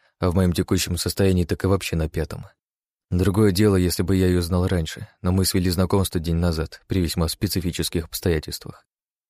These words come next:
У лестницы встречаемся с новобранцами, которые докладывают, что правое крыло чистое.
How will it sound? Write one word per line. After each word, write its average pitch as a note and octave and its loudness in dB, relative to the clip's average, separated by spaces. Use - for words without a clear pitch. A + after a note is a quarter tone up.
У D#2+ 2
лестницы G2+ 2
встречаемся G#2+ 0
с - -6
новобранцами, G2 -2
которые - -2
докладывают, F2 2
что - -4
правое F2 0
крыло E2+ 0
чистое. - -8